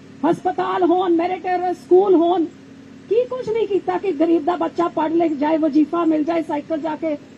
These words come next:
ਪੜ੍ਹ ਲਏ ਤੇ ਮੈਰੀਟੋਰੀਅਸ ਸਕੂਲ 'ਚ ਜਾ ਕੇ ਡਾਕਟਰ, ਇੰਜੀਨੀਅਰ ਬਣ ਜਾਏ, ਪੰਜਾਬ ਦੀ ਗਰੀਬੀ ਦੂਰ ਹੋ ਜਾਏ, ਭਵਿੱਖ ਬਦਲ ਜਾਏ ਗਰੀਬ ਪਰਿਵਾਰਾਂ ਦਾ।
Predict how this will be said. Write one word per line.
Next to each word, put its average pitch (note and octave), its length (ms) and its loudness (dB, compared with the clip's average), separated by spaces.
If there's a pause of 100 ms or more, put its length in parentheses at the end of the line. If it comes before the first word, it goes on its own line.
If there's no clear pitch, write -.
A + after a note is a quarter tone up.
(140)
ਪੜ੍ਹ F4+ 200 -2
ਲਏ F4+ 160 2
ਤੇ F4 120 -2
ਮੈਰੀਟੋਰੀਅਸ E4 640 2
ਸਕੂਲ E4 240 -2
'ਚ E4+ 60 -6
ਜਾ D#4 200 0
ਕੇ E4 140 0
ਡਾਕਟਰ, D4 340 0
ਇੰਜੀਨੀਅਰ D#4+ 460 0
ਬਣ D4+ 140 0
ਜਾਏ, F4 140 0
ਪੰਜਾਬ D#4 520 2
ਦੀ G4 100 -2
ਗਰੀਬੀ D#4+ 460 2
ਦੂਰ A4 220 -4
ਹੋ F#4 140 0
ਜਾਏ, F4+ 200 -2
ਭਵਿੱਖ E4+ 340 -2
ਬਦਲ F4 260 0
ਜਾਏ F4+ 180 -4
ਗਰੀਬ E4+ 220 0
ਪਰਿਵਾਰਾਂ C#4 400 -4
ਦਾ। A3+ 180 -4